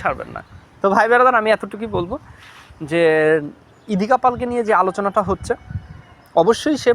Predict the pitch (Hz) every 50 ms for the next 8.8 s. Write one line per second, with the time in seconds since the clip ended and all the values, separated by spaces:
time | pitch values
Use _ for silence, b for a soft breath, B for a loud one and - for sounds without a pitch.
0 | 190 175 160 170 175 180 170 185 190 190 - - - - - - - - - B
1 | B B B B B - - 147 156 202 202 - - - 262 262 269 269 262 254
2 | - - 180 180 190 175 - 202 190 165 202 185 185 185 180 180 202 226 - -
3 | - - - - - - - - 269 262 277 254 247 262 285 269 - - 294 262
4 | 240 247 - - 330 285 269 208 165 139 117 101 101 - - - - - - -
5 | - - - - - 165 151 165 175 196 - - 226 - - 240 226 202 202 -
6 | - - - - - - - - - - 135 123 123 127 - B B B B B
7 | B B - 151 190 185 254 240 214 180 165 165 160 175 185 - 240 233 - -
8 | 202 - 151 135 - 170 190 - 294 269 247 208 180 160 156 160